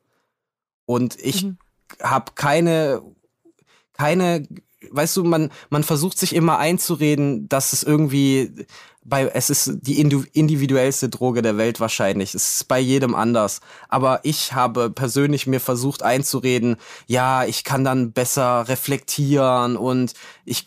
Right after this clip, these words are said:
Speaker 1: bin dann zwar, ich bin dann voll, ich komm voll in meine Gedanken, aber kann mich dann auch super damit beschäftigen. Wobei ich dann gemerkt hat, dass ich, dass sich einfach alles nur gedreht hat. So, ich kam zu keinem,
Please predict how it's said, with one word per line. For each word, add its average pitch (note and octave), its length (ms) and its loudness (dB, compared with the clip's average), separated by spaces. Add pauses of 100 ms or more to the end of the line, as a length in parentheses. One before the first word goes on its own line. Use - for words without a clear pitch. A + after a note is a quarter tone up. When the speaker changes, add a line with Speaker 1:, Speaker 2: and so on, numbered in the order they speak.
Speaker 1:
bin D3 240 2
dann C3+ 180 0
zwar, C#3 320 0
ich - 160 -8
bin D3 160 2
dann C3+ 180 0
voll, D3 300 0
ich - 160 -6
komm C#3+ 200 0
voll D3 200 0
in C#3+ 100 2
meine C3+ 240 0
Gedanken, C3 540 -2
aber B2+ 220 0
kann C3+ 200 -2
mich C#3 140 -4
dann B2+ 160 0
auch B2+ 120 0
super C#3 320 -2
damit B2 300 0
beschäftigen. B2+ 720 -2 (340)
Wobei B2 320 2
ich C#3 100 -4
dann B2 200 0
gemerkt B2 400 0
hat, B2 160 -4
dass A2+ 180 -2
ich, - 180 -10 (300)
dass G#2+ 200 -2
sich - 200 -6
einfach A2+ 460 -2
alles A#2 420 0
nur A#2+ 240 0
gedreht B2 480 -2
hat. E2+ 300 -4 (520)
So, B2 280 0
ich - 180 -6
kam C#3+ 320 2
zu - 160 -8
keinem, D3+ 720 0